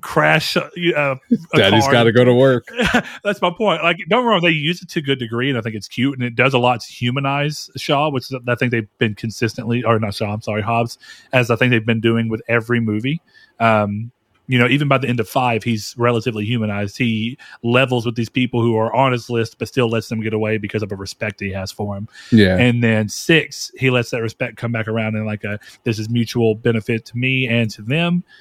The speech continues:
Speaker 1: We can make this happen." And now we're kind of seeing this, like,
Speaker 2: They're
Speaker 1: almost
Speaker 2: friends.
Speaker 1: weird brothership happening between them. Yeah, a-, a-, at least specifically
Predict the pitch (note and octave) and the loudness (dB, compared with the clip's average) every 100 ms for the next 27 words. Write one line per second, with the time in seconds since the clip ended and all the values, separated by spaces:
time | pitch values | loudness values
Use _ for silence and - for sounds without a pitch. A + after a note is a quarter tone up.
0 | _ A#2+ A2 A#2 G#2+ A2 C#3+ C#3 C#3 C3 | _ -4 0 0 0 0 0 0 0 -2
1 | C3+ - - B2+ B2+ C#3 C#3+ C3 - B2+ | -2 -6 -4 0 4 6 4 2 0 -2
2 | A#2 - B2+ A#2 G#2+ A2+ G#2 - _ _ | -2 -4 -4 -2 -4 -4 -4 -8 _ _
3 | _ _ D3 C#3+ G#2+ C3 G#2 F2+ F#2 A#2+ | _ _ 2 4 4 4 4 4 2 -2
4 | A#2+ C3+ C#3 C3+ A2 B2 A#2+ A#2 A2 - | 0 2 2 2 0 0 0 0 -4 -4
5 | G#2+ A#2+ A2 A2 A2 G#2 G2+ G#2 - A2 | -4 -4 -2 -2 -2 -4 -4 -8 -6 -6
6 | G#2 G2 G2 A#2 A#2 G#2 A2+ B2+ B2+ B2+ | -4 -6 -8 -4 -4 -2 0 2 2 0
7 | B2+ C3 - - B2 - A#2+ A2 G#2+ A2 | 0 0 -2 -2 -2 0 -4 -4 -4 -2
8 | G#2 | -2